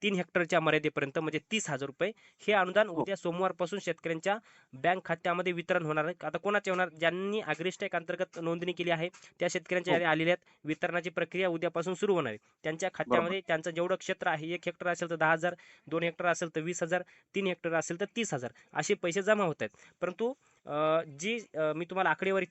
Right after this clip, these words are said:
Speaker 1: कोटींमध्ये जी जिल्ह्यांची सांगितली, ती एनडीआरएफच्या निकषानुसार दोन हेक्टर होती, पण सरकारने
Speaker 2: हं.
Speaker 1: वाढवून दिलं. एक हेक्टर अजूनही वि-, त्या एक हेक्टरची अतिरिक्त मदत त्या शेतकऱ्यांना मिळणार आहे. म्हणजे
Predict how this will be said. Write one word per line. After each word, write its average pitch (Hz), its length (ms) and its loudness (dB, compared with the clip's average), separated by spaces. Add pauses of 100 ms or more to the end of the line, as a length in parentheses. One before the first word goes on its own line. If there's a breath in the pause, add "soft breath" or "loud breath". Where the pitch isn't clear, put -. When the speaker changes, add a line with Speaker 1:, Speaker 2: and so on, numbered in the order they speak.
Speaker 1:
कोटींमध्ये 190 520 0
जी 180 140 -8
जिल्ह्यांची 175 340 2
सांगितली, 175 380 0
ती 190 320 -6
एनडीआरएफच्या 185 460 2
निकषानुसार 185 520 -2
दोन 214 200 6
हेक्टर 175 240 2
होती, 135 260 -2 (300 soft breath)
पण 180 80 0
सरकारने 170 460 2
Speaker 2:
हं. 196 60 2
Speaker 1:
वाढवून 190 260 4
दिलं. 190 220 0 (220)
एक 202 220 0
हेक्टर 202 340 -2
अजूनही 202 420 2 (120)
वि-, 165 260 -8
त्या 175 120 2
एक 175 220 -2
हेक्टरची 202 380 -2
अतिरिक्त 190 360 0
मदत 190 220 2 (420 soft breath)
त्या 185 120 2
शेतकऱ्यांना 185 460 0 (260 soft breath)
मिळणार 202 360 6
आहे. 135 140 2
म्हणजे 170 180 -2